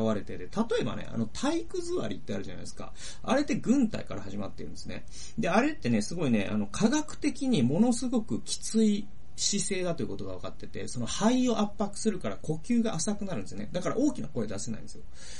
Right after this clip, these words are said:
ね。で、自分で自分に手錠をかけてるじゃないですか。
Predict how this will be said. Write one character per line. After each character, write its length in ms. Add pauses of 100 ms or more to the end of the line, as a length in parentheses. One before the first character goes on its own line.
(200)
ね。 180 (200)
で、 100
自 180
分 280
で 100
自 200
分 180
に 140
手 200
錠 260
を 60
か 140
け 100
て 100
る 100
じ 60
ゃ 40
な 60
い 20
で 40
す 80
か。 100